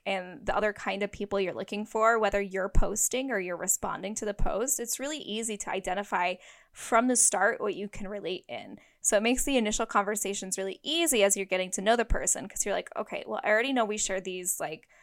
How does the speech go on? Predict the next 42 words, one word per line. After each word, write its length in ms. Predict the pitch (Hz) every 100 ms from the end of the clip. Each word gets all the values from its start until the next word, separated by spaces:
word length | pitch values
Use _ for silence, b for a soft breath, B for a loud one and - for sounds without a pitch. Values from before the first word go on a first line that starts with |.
| b
five 380 | - 196 196 196
common 300 | 220 185 185
things." 520 | - 123 131 190 -
Like, 360 | 170 165 156 b b b b - -
worst 460 | 202 233 269 -
case 200 | 247 226
scenario, 420 | - 196 196 247
we 180 | 277 220
can 220 | - 214
default 480 | 196 202 208 202 -
to 100 | -
these 260 | - 185 -
things 240 | 208 202
and 140 | 190 -
talk 240 | 190 185
about 320 | - - -
them 320 | 110 113 - 214 b b -
as 240 | 208 202
we're 80 | 202
getting 240 | 190 185 165
to 140 | -
know 120 | 196
each 200 | 185 -
other. 340 | - - - - _ -
And 100 | 196
even 180 | 214 220
if 80 |
we 80 | 214
can't 240 | 196 214 -
relate 280 | 214 226
to 120 | 214 -
anything 540 | 214 240 254 247 226 220
else 240 | 254 262
in 40 | 202
the 60 |
conversation, 680 | 196 185 180 190 302 285 269
we 80 | 247
can 180 | 247 226
default 440 | 185 185 - -
to 100 | -
these 220 | - -
things. 500 | - 294 - - -